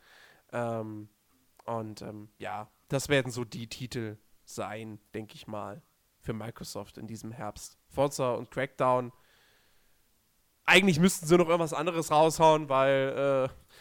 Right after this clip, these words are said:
ich mein, Sony, ge-, ne, die Gerüchte besagen ja, dass im August Days Gone schon kommt,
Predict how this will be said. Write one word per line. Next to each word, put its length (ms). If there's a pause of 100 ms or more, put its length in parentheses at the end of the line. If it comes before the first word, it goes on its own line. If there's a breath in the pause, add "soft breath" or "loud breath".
(240 soft breath)
ich 60
mein, 180
Sony, 720 (420)
ge-, 140 (120)
ne, 320
die 120
Gerüchte 420
besagen 380
ja, 140
dass 180
im 240
August 500
Days 240
Gone 240
schon 260
kommt, 480